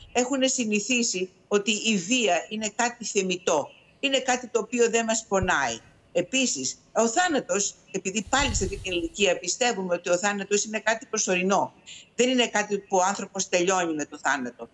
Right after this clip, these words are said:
Δηλαδή, τα παιδιά έχουν εξοικειωθεί πάρα πολύ με αυτές τις ιδέες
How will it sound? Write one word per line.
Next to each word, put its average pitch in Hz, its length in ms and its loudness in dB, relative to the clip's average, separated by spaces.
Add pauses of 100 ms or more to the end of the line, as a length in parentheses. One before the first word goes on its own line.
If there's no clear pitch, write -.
(220)
Δηλαδή, 190 460 2 (380)
τα 202 100 -2
παιδιά 208 260 2
έχουν 247 200 -2
εξοικειωθεί 233 600 0
πάρα 233 300 2
πολύ 180 220 -2
με 160 80 2
αυτές 185 300 0
τις 185 200 -4
ιδέες 160 640 0